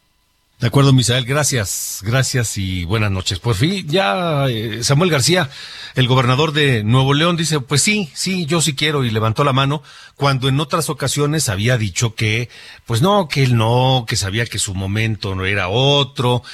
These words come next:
y que tenía seis años comprometidos para gobernar Nuevo León, y pues cambió de opinión.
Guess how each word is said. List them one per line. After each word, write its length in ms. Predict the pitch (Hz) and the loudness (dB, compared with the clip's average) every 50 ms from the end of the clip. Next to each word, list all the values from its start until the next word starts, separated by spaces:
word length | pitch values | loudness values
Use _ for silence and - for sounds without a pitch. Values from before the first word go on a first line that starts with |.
| - - - | -18 -10 -6
y 100 | 120 110 | -6 -2
que 160 | - 127 110 | -2 -2 -2
tenía 420 | - 120 117 120 123 127 123 120 113 | 0 0 2 2 2 2 2 0 0
seis 320 | - 127 123 120 - - | -2 -2 -2 -2 -2 -2
años 300 | 123 120 123 123 117 107 | -2 -2 0 -2 -2 -4
comprometidos 760 | - 120 107 98 104 101 101 104 - - 117 120 113 113 - | -4 -4 -4 -4 -4 -4 -4 -4 -2 -2 0 0 0 0 0
para 160 | - 110 101 101 | 0 -2 -2 0
gobernar 480 | 95 98 101 101 95 104 107 110 104 | 0 0 0 0 0 0 0 0 0
Nuevo 280 | 107 110 104 101 98 101 | -2 -2 -2 -2 -2 -2
León, 520 | 104 113 135 139 139 139 139 139 139 135 139 - - - - - - - - | 0 2 2 4 4 4 4 2 2 0 -4 -8 -16 -16 -16 -16 -18 -16 -14
y 140 | 98 87 | -14 -14
pues 240 | - - - 82 - | -14 -10 -8 -8 -6
cambió 280 | - 80 80 82 87 107 | -6 -4 -4 0 2 2
de 60 | 123 | 2
opinión. 640 | 123 - - 85 85 87 104 131 151 160 156 135 | 2 2 -2 -4 -4 2 4 4 4 4 2 0